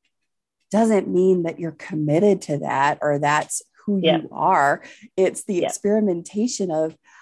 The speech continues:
Speaker 1: I'm allowing myself this space. I'm giving myself permission to try out, you know, sex with somebody that might be bisexual. Uh, try something out with somebody of the same sex. Try something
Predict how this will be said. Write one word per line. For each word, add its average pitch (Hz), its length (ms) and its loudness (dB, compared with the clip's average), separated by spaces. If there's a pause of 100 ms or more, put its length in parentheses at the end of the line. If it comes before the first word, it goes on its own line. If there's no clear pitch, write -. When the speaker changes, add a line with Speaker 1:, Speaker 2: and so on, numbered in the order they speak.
(220)
Speaker 1:
I'm 220 240 -2
allowing 254 600 -6
myself 185 520 -6
this - 200 -10
space. - 460 -8
I'm 160 160 -8
giving 226 360 0
myself 190 460 -4
permission 156 880 -8 (440)
to - 180 -12
try 196 720 -4
out, 156 540 -6 (280)
you 160 80 -4
know, 139 280 -2 (160)
sex - 500 -4
with 156 200 -8
somebody 143 880 -6
that 139 460 -4
might 139 420 -4
be 135 380 -6 (220)
bisexual. 147 680 -4 (220)
Uh, 143 380 -2 (100)
try 143 240 -2
something 160 380 -4
out 165 160 -2
with 202 80 -10
somebody 196 260 -2
of 214 80 0
the 220 80 -4
same 277 300 -4
sex. 147 280 -10
Try 131 180 -6
something 190 520 -2